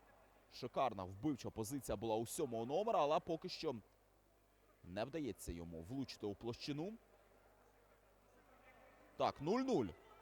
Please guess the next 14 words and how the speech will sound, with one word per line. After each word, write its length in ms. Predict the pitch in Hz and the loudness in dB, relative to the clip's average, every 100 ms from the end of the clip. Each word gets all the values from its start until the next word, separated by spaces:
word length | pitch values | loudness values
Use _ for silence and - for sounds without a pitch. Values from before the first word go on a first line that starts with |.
| - - - - - - - | -20 -20 -20 -20 -18 -16 -8
Поки 200 | 165 190 | -4 -2
що 160 | 196 170 | -2 -2
ось 100 | 147 | -2
такий 400 | 147 - 170 156 | -4 -2 0 0
не 220 | 127 139 | -2 -2
надто 320 | 160 - 156 | 0 0 0
результативний 760 | 147 170 170 185 185 175 160 113 | 2 2 2 0 0 -2 -4 -4
характер 440 | 131 123 120 139 131 | -4 -4 -4 -4 -4
двобою, 560 | 135 131 156 220 202 | -2 0 4 6 4
який 320 | 117 104 135 | 2 -2 -4
ми 100 | 117 | -4
спостерігали 680 | 117 127 - 123 120 135 123 - - - - - - 101 | -6 -8 -4 0 2 4 6 6 6 2 -4 -8 -6 -4
у 200 | 101 101 - | -2 -2 2
першому 500 | 151 - - 90 | 2 2 -2 -8